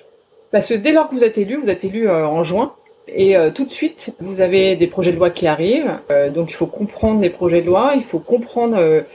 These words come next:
le f-, fonctionnement des amendements, le droit d'amendement, le fonctionnement des navettes, et puis, euh, le calendrier budgétaire aussi. C'est-à-dire que dès septembre, vous êtes dans le budget.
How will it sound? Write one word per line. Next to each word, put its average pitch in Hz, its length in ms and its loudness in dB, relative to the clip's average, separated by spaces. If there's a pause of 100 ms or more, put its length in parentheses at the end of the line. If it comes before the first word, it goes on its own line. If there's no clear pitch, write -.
(180)
le 170 140 2
f-, - 160 -12
fonctionnement 214 480 -2
des 196 160 2
amendements, 196 480 -2 (380)
le 180 100 0
droit 208 260 4
d'amendement, 233 520 -2 (160)
le - 60 -16
fonctionnement 196 340 -4
des 190 100 0
navettes, 247 540 -2 (120)
et 196 140 -2
puis, 240 240 -4
euh, 185 180 4 (220)
le 185 120 0
calendrier 220 500 0
budgétaire 269 600 -2
aussi. 180 260 -12 (260)
C'est-à-dire - 240 -12
que 196 80 -4
dès 180 140 2
septembre, 262 500 -2
vous 208 80 -2
êtes 202 100 -2
dans 208 120 0
le 208 40 2
budget. 262 400 2